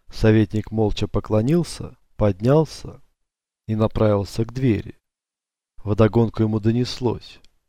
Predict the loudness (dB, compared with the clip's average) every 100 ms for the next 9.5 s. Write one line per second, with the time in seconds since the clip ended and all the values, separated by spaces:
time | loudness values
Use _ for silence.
0 | _ _ -2 2 2 2 2 2 0 -2
1 | 2 0 2 -2 -2 -2 2 2 2 -2
2 | -4 -2 2 2 0 -4 2 4 4 2
3 | -2 -14 _ _ -8 -8 -6 -6 -6 -8
4 | -4 -6 -6 -12 -16 _ _ _ _ _
5 | _ _ _ _ _ -10 0 2 2 0
6 | -4 -2 0 0 0 -2 -4 -6 -12 -14
7 | _ -8 -4 -2 0 2 0 -2 -4 -6
8 | -2 -2 -2 -10 -20 -20 _ _ -4 0
9 | 0 -2 -10 -16 -18